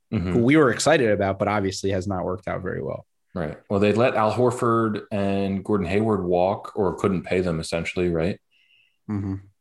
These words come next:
Speaker 1: So,
Speaker 2: Yeah. Well,
Speaker 1: you know,
Speaker 2: no, they
Speaker 1: this gotta
Speaker 2: traded
Speaker 1: go
Speaker 2: Al
Speaker 1: on.
Speaker 2: Horford, didn't they?
Speaker 1: Yeah, I guess Al Horford was a trade, but it had to do with his contract, I believe.
Speaker 2: Yeah.
Speaker 1: I forget, but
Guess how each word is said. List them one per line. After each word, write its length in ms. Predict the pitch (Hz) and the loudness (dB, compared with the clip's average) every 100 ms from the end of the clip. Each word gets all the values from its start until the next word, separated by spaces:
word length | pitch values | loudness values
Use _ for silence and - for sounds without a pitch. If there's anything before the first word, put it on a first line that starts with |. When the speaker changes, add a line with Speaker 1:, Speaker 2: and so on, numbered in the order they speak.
| _ _ - - - | _ _ -20 -20 -12
Speaker 1:
So, 400 | - 78 - - - - | -4 -4 -6 -14 -20 -12
Speaker 2:
Yeah. 200 | 90 87 - - _ _ _ - | -10 -12 -16 -20 _ _ _ 0
Well, 240 | 135 117 | 2 2
Speaker 1:
you 60 | 71 | 0
know, 100 | 71 | 0
Speaker 2:
no, 100 | 147 | 2
they 60 | 120 | 4
Speaker 1:
this 80 | 135 | 4
gotta 140 | - | 4
Speaker 2:
traded 100 | 92 | 4
Speaker 1:
go 40 | 87 | 2
Speaker 2:
Al 100 | 80 | 2
Speaker 1:
on. 40 | 85 | -2
Speaker 2:
Horford, 160 | - 87 | -6 -6
didn't 180 | 113 | -4
they? 160 | 160 156 - _ - | -2 -4 -8 _ -2
Speaker 1:
Yeah, 440 | 107 101 92 - - | 2 2 0 -6 -8
I 60 | |
guess 180 | 135 - | -8 -6
Al 140 | 107 | -4
Horford 240 | 104 107 101 | -2 -2 -2
was 100 | 92 | -2
a 60 | |
trade, 240 | 90 107 95 | 0 0 2
but 80 | 92 | 2
it 60 | |
had 180 | 101 101 | 2 0
to 60 | 92 | 2
do 120 | 95 | 2
with 220 | 92 - - - _ _ _ _ _ _ _ - | 2 -2 -16 -20 _ _ _ _ _ _ _ -14
his 160 | 87 | -14
contract, 520 | - 90 87 90 87 85 | -8 -6 -4 -4 -4 -2
I 40 | |
believe. 320 | 85 85 82 | -2 -2 0
Speaker 2:
Yeah. 140 | 92 - - | -2 -4 -6
Speaker 1:
I 40 | 87 | -12
forget, 560 | - - 82 73 - | -12 -6 -4 -6 -8
but 220 | - - | -10 -10